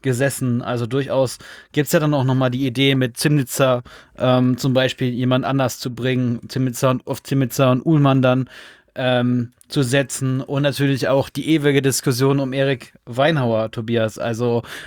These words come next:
Erik Weinhauer, <laughs> wenn man sich die Kommentarspalten durchliest, ist er ja so ein bisschen der nächste Messias.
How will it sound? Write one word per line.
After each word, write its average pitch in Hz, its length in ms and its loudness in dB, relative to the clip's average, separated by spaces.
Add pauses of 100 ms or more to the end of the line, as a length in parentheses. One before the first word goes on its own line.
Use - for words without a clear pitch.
(100)
Erik 135 340 0
Weinhauer, 143 400 2 (240)
<laughs> - 300 -8
wenn 170 60 2
man 143 120 2
sich 135 160 -2
die 135 120 -6
Kommentarspalten 147 1000 0
durchliest, 139 840 -2
ist 143 180 -4
er 147 60 4
ja 139 140 4
so 131 80 -2
ein 143 80 0
bisschen 143 300 -2
der 139 100 0
nächste 139 340 -2
Messias. 123 560 -4